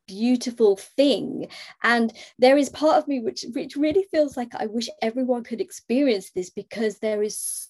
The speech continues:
so much that, um, that we can tap into, that we can experience, that we can understand on this,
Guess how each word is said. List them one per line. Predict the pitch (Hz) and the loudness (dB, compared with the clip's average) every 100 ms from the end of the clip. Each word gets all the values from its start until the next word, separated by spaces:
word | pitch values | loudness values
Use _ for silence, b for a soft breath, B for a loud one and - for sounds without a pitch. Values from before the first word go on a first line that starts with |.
| - | -12
so | 240 240 240 233 226 | -4 0 2 4 4
much | 220 240 226 - - - - | 6 4 2 -2 -16 -8 -4
that, | 190 180 - | -2 -4 -4
um, | 196 190 185 180 _ _ _ _ _ _ - _ _ _ b b b b _ | -2 -2 -4 -12 _ _ _ _ _ _ -20 _ _ _ b b b b _
that | 220 214 | -2 0
we | 226 | -2
can | 226 190 | -4 -8
tap | 226 - 214 | -10 -8 -4
into, | 220 - - 170 | -4 -4 -6 -4
that | 175 180 | -2 -2
we | 196 | -2
can | 202 | -4
experience, | 180 - - 220 226 208 175 - | -10 -10 -6 0 4 4 2 -4
that | - 180 | -6 -4
we | 190 | -4
can | - 196 | -4 -6
understand | 202 175 - - 185 226 220 - 170 185 | -6 -8 -10 -4 -2 0 -2 -2 -2 -2
on | 190 | 0
this, | 180 180 | -2 -4